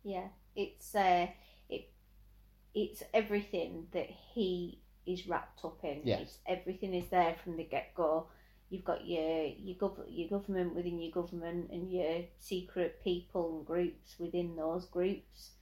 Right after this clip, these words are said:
Speaker 1: That's all there from the beginning. You've got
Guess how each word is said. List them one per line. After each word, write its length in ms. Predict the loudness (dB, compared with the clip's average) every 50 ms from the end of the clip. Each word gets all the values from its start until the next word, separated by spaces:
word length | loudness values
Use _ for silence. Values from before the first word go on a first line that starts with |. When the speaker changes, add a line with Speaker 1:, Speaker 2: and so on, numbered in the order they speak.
| -20 -20 _ _ -20 _ 0 2
Speaker 1:
That's 280 | 2 2 2 2 0
all 180 | 0 2 4 4
there 200 | 4 2 2 0 -2
from 160 | -6 -6 -4
the 60 | -4
beginning. 720 | -4 -4 -6 -2 0 0 2 2 2 0 0 -2 -2 -4 -4
You've 220 | -6 -6 -6 -4 -2
got 280 | -2 0 0 -2 -4